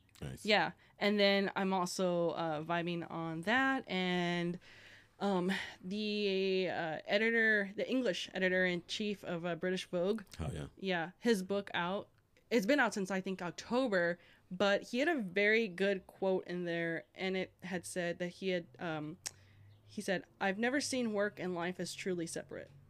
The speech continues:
Speaker 1: Oh, wow.
Speaker 2: Yeah. Because it's
Speaker 1: Wow.
Speaker 2: always, because the way he was raised,
Speaker 1: Mm.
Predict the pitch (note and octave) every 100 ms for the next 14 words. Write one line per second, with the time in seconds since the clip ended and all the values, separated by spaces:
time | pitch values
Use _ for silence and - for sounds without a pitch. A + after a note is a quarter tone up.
0 | - - - - - E2+ F#2+ E2 D#2+ F2
1 | D2+ - F#3+ D#3+ - - - - G#3 B3
2 | A3+ B3+ A#3+ B3 A#3 - - - G#3+ G#3+
3 | A3 G#3 A3 A3+ G#3+ G3 F3 E3 E3+ E3+
4 | F3+ G#3+ A#3 - F#2 F2+ E2